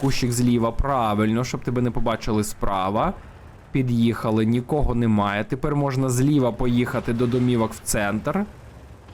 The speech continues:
Я би поїхав зліва. Тому що, хто знає, може, в дальньому кущі, там біля домівки з їх сторони хтось терчить. Можна було лампу зловити.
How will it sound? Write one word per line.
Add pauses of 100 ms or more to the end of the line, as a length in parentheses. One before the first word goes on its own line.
(500)
Я
би
поїхав
зліва. (1080)
Тому
що,
хто
знає,
може,
в
дальньому
кущі,
там
біля
домівки
з
їх
сторони
хтось
терчить.
Можна
було
лампу
зловити.